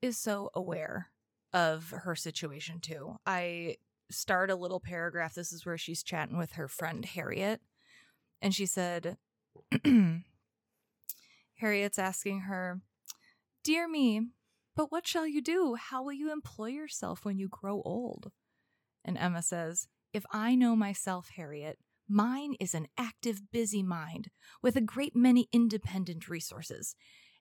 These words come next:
and I do not perceive why I should be more in want of employment at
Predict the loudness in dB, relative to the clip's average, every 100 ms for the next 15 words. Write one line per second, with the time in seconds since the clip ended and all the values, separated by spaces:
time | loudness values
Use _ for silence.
0 | 2 4 4 4 2 2 -4 -8 -6 -6
1 | -8 -8 -4 -4 -2 -6 -6 -4 -2 -2
2 | -2 -4 -2 -2 -2 -4 -4 -2 -2 -2
3 | -4 -6 -4 -4 -2 -2